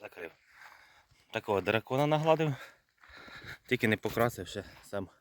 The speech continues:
кузов. А так, зелений баклажан. <laughs> Виїжджаємо в бой. Кого є, мо, щиток усюди? Хлопчики, а ну,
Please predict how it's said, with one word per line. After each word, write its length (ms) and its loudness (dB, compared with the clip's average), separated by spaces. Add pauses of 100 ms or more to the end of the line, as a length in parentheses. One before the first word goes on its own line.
(640)
кузов. 400 -6 (960)
А 100 -10
так, 180 -12 (180)
зелений 460 0
баклажан. 640 -2 (100)
<laughs> 680 -16
Виїжджаємо 680 -2 (260)
в 40 -18
бой. 340 -4 (1600)
Кого 280 10
є, 120 12
мо, 160 6
щиток 420 4
усюди? 400 4 (1000)
Хлопчики, 560 4
а 20 8
ну, 200 6